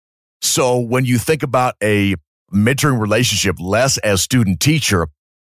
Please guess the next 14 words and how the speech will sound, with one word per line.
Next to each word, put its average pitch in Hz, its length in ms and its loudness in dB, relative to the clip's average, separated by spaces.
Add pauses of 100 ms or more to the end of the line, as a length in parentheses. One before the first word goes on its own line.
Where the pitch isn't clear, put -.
(120)
it 143 160 0
allows 143 480 0
you 131 140 2
to 131 160 -2
be 117 240 2
present 135 680 0 (140)
in 127 400 2 (120)
the 110 100 0
moment. 107 480 0 (380)
So - 220 0
you 117 240 -2
can 107 320 0
listen 139 760 -2
to 139 480 2